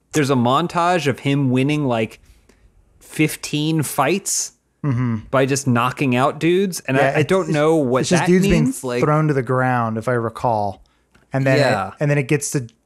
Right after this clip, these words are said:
Speaker 2: Johnny Cage's turn.
Speaker 1: Well, but then Johnny Cage says, "I'm gonna fight him." Johnny Cage basically, like, decides, "I'm gonna fight him."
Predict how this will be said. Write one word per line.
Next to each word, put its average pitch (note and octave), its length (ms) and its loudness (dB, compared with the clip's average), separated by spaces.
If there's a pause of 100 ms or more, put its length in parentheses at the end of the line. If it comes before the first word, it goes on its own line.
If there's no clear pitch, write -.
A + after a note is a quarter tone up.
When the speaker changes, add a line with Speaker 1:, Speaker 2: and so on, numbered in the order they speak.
(140)
Speaker 2:
Johnny C#3 400 2
Cage's C3 480 -2
turn. - 280 -10 (1120)
Speaker 1:
Well, D3+ 280 2
but D#3 180 -2
then G3+ 160 2
Johnny E3 280 0
Cage F3+ 380 -2
says, C3 380 0
"I'm C#3+ 300 0
gonna G#2+ 160 -2
fight F2+ 300 -8
him." - 180 -18 (1120)
Johnny E3 300 0
Cage E3+ 320 0
basically, C3 420 0
like, A#2 200 0
decides, B2+ 500 0 (100)
"I'm C#3 260 0
gonna C3+ 140 0
fight A2 320 -2
him." G2 280 -4